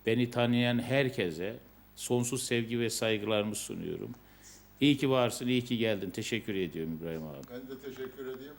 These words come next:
Speaker 2: Buraları bize gezdirdin, gösterdin. Yani İstanbullular boş durmamış.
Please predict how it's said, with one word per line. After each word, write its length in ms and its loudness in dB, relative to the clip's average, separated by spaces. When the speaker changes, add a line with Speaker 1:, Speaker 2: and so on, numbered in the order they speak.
Speaker 2:
Buraları 380 -8
bize 200 -8
gezdirdin, 680 -6
gösterdin. 540 -8
Yani 200 -10
İstanbullular 760 -6
boş 280 -8
durmamış. 420 -10